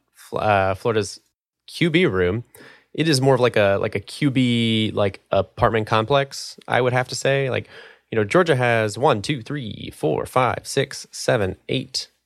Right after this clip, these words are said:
Q-, uh, Q Bs on the roster, which all of them, save maybe one, are all quarterbacks that, whose names you've heard. Florida Gator, do you wanna guess how many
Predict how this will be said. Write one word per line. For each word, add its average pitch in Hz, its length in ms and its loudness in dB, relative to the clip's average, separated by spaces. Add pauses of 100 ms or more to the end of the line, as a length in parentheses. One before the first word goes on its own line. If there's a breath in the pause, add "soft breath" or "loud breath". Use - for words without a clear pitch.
Q-, - 380 -4
uh, 110 100 4
Q 120 160 -4
Bs 113 160 -2
on 107 60 2
the 101 80 0
roster, 98 300 0
which 101 220 -4 (460 soft breath)
all 151 140 4
of 143 80 4
them, 107 400 2 (160)
save 120 320 -2
maybe 135 280 2
one, 92 480 -4
are 95 180 2
all 104 640 2 (320)
quarterbacks 95 440 2
that, 90 200 -2
whose 110 180 -2
names 101 480 0
you've 98 240 -2
heard. - 400 -2 (480 soft breath)
Florida 165 240 4
Gator, 147 280 0
do 117 100 -4
you 165 60 2
wanna 208 120 4
guess 117 340 2
how 104 100 -2
many 101 300 -2